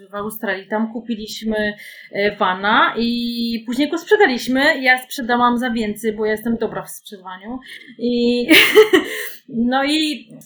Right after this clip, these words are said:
i zależy, ile tam się jest. Byliśmy tam dwa, trzy miesiące, to na dzień wychodziło mniej, bo na przykład byliśmy w jednym miejscu trzy dni i mniej na benzynę wydawaliśmy.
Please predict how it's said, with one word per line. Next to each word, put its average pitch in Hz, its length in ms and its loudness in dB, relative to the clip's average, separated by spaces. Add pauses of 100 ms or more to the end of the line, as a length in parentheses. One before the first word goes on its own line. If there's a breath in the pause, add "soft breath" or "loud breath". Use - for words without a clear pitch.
(100)
i 240 180 -8
zależy, 285 340 -2
ile 302 160 -4
tam 294 160 -2
się 330 160 -6
jest. 247 160 -4
Byliśmy 233 260 -6
tam 233 180 -2
dwa, 233 200 -4
trzy 247 220 -8
miesiące, 226 560 -4 (360 loud breath)
to 277 80 0
na 277 160 4
dzień 302 180 2
wychodziło 285 440 -2
mniej, 320 420 2
bo 220 80 -2
na 208 80 -4
przykład 226 380 -8
byliśmy 233 360 -10
w 202 60 -14
jednym 220 240 -2
miejscu 220 300 -4
trzy - 280 -10
dni 202 520 -4
i 208 80 -4
mniej 214 240 -2
na 208 140 -4
benzynę 202 420 -8
wydawaliśmy. 196 600 -4